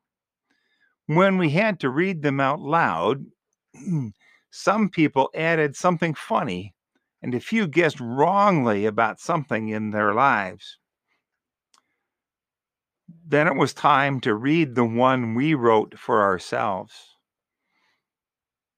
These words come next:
I wrote two, luckily. The first one that I read was, "He was just a lucky smuck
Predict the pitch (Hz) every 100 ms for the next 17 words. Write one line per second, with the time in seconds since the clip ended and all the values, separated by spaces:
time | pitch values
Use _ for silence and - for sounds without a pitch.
0 | _ _ _ - 143 127 117 95 - _
1 | - 180 113 80 110 - _ - 104 85
2 | 76 120 180 _ _ _ _ _ _ _
3 | _ _ 175 - 240 202 - 151 139 120
4 | 139 147 - _ _ _ _ _ 117 117
5 | 123 139 113 117 117 120 143 - _ _
6 | _ _ _ _ _ _ _ _ _ _
7 | 233 233 175 - 226 196 - 135 143 -
8 | 143 - - 131 120 -